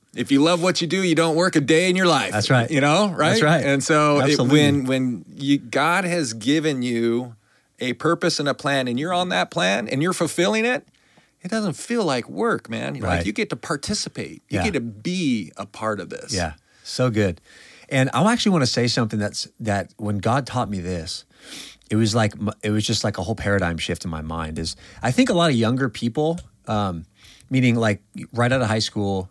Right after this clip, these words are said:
Speaker 2: or, like, right out of college, right? Like, when you kind of have these launching off points, where it's like you have an opportunity to go be free from your parents' rule or, you know,
Speaker 1: Yeah.
Speaker 2: go do something with your life, right? I think a lot of young Christian people especially, they confuse the calling of God in their life,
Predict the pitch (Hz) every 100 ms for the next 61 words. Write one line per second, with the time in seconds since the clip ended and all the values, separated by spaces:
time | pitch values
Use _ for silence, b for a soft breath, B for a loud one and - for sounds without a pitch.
0 | - 98 90 90 95 95 92 85 85 80
1 | 92 - 90 98 98 117 131 170 175 123
2 | B B _ - 143 131 98 107 123 -
3 | 107 104 113 - 131 127 107 117 98 -
4 | _ 135 160 147 160 151 185 156 113 110
5 | - 220 214 156 202 - 220 220 160 165
6 | 151 139 190 196 170 170 185 156 120 110
7 | 107 151 120 104 - 143 220 143 185 233
8 | - 156 135 127 113 107 95 90 117 127
9 | - B B B B B B B B -
10 | - 160 247 233 247 127 117 135 - 135
11 | - 110 90 101 92 90 - 98 - 87
12 | 95 110 120 139 117 - 151 202 131 110
13 | 104 - b b b b - 101 - -
14 | 131 156 175 147 110 113 123 117 107 92
15 | 92 135 -